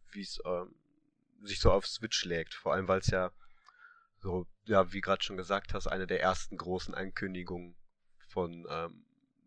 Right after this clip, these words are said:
so 'm, ei-, ja, Multiplattform-Titel auf der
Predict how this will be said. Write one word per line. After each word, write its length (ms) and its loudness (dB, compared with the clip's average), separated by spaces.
so 160 -2
'm, 180 -6
ei-, 160 2
ja, 200 10
Multiplattform-Titel 1000 6
auf 320 -6
der 280 -2